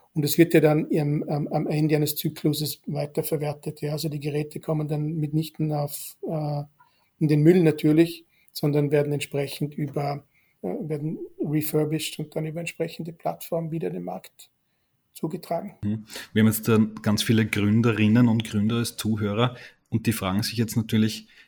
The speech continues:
Speaker 2: wie verdammt nochmal habt ihr es geschafft, Apple als Kunden zu gewinnen? Also das wünscht sich ja wahrscheinlich, äh, jeder. Apple hätte sich auch denken können, ach, ich frage mal bei, bei Klarna oder Affirm nach, ob sie das für mich umsetzen können, aber am Ende sind sie zu euch gekommen. Wie kam's dazu?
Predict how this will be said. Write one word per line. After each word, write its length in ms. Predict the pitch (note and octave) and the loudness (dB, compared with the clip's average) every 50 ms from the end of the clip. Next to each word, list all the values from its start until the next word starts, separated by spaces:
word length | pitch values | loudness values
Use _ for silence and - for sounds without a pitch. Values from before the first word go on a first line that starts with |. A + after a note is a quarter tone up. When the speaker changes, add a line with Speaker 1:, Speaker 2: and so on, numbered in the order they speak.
| _ _ - | _ _ -6
Speaker 2:
wie 120 | G2 G#2 | -6 -4
verdammt 400 | G#2+ - A#2+ - G2+ G2 G2 - | -2 -2 -2 0 0 -2 0 0
nochmal 200 | A#2 A2 G#2+ G#2+ | 0 2 2 2
habt 200 | G#2+ G2+ - - | 2 0 -2 -2
ihr 60 | A2 G#2+ | -4 -4
es 100 | G#2+ - | -4 -4
geschafft, 400 | G#2+ - A2 G#2+ G#2+ - - - | -6 -4 -4 -4 -4 -6 -8 -8
Apple 240 | G#2 - - A2+ | -8 -6 -4 -4
als 160 | A2+ G#2+ - - | -4 -4 -4 0
Kunden 300 | - C#3 A#2+ F#2+ G2 - | 2 2 2 2 2 -2
zu 120 | - F#2 | -4 -6
gewinnen? 360 | G2 F#2+ G2 F#2+ F#2+ F#2+ F#2+ | -6 -4 -2 -2 -2 -2 -4
Also 160 | G2 F#2+ G2+ | -4 -4 -6
das 340 | F2+ G2 G#2 - - - - G#2+ | -6 -6 -6 -6 -6 -6 -6 -2
wünscht 320 | G#2 G#2+ A#2 A2+ - - | 0 2 2 2 0 -2
sich 140 | A#2+ A2 - | -4 -4 -2
ja 100 | A2+ G2 | -2 0
wahrscheinlich, 580 | G#2+ G#2+ - G2 G2 G#2+ A2+ A2 - - - - | 0 0 0 2 2 2 2 0 -2 -6 -10 -4
äh, 140 | G#2+ G#2+ G#2+ | -2 0 0
jeder. 680 | G2+ G2 - F#2+ G2 G2 A2+ A#2 B2 B2 - - F2+ - | 0 -2 -2 -2 0 2 4 4 4 2 0 -4 -8 -4
Apple 300 | G2 G#2+ G#2 G#2+ A2 A2+ | -4 -4 -2 0 -2 -2
hätte 120 | A2 - | -2 -2
sich 120 | - G#2 A2+ | -4 -2 -2
auch 260 | A2+ G#2+ - - - A2+ A2+ | -2 -2 -4 -10 -12 -12 -8
denken 360 | A#2 - G#2 G#2 G#2 G#2+ G#2 | -4 -2 0 0 0 -2 -2
können, 240 | - A#2+ A2+ A2 G#2 | 0 0 0 2 0
ach, 140 | G2+ G2+ | -2 -2
ich 120 | A2 G#2+ - | -4 -6 -4
frage 260 | - - G2 G2 G#2 | -2 -2 0 2 2
mal 100 | G#2 G#2 | 2 2
bei, 400 | G#2 - G#2+ G2+ G2+ G2+ F#2+ F#2+ - - _ _ _ _ _ _ _ _ _ | 2 2 4 4 4 4 2 -2 -6 -16 _ _ _ _ _ _ _ _ _
bei 100 | - G#2 | -8 -8
Klarna 500 | - - - F2+ E2+ F2+ G2 A2 A2+ A2+ | -6 -2 0 0 2 4 4 4 4 4
oder 200 | A#2 G#2+ - - | 2 0 -2 -2
Affirm 440 | G#2+ - - - G2+ F#2+ G2 A2 G#2+ | -4 -4 -2 0 2 4 6 6 6
nach, 260 | G#2 G#2 A#2 C3 A2+ | 6 6 4 2 0
ob 100 | A#2 G#2 | -4 -6
sie 120 | - - G#2 | -6 -6 -4
das 160 | A#2 A2+ - | -4 -4 -2
für 120 | - A2 | 0 0
mich 140 | A2 G#2+ G#2+ | 2 2 2
umsetzen 360 | A2 G#2+ - A2+ G2+ - A#2 | 2 2 0 -2 -4 -4 -2
können, 180 | - - A#2 A2+ | 0 2 2 2
aber 180 | G#2+ A2+ G#2+ | 2 0 2
am 100 | A2 A2 | 2 4
Ende 180 | G2+ G2+ G#2+ G#2+ | 4 6 4 4
sind 180 | G#2+ A2+ G#2+ G#2+ | 4 2 2 2
sie 100 | A2+ G#2+ | 0 -2
zu 160 | - G#2+ F2 | 0 0 0
euch 200 | F2 F2 - - | 0 -2 -2 -4
gekommen. 480 | - - - - G2+ A#2 B2 A#2+ A2 G2+ | -8 -8 -4 0 2 2 2 0 -2 -4
Wie 100 | G#2 - | -8 -4
kam's 280 | - - G#2+ A2 G#2+ | -2 0 0 0 -2
dazu? 280 | - G#2+ - - A2 | -4 -6 -6 -6 -8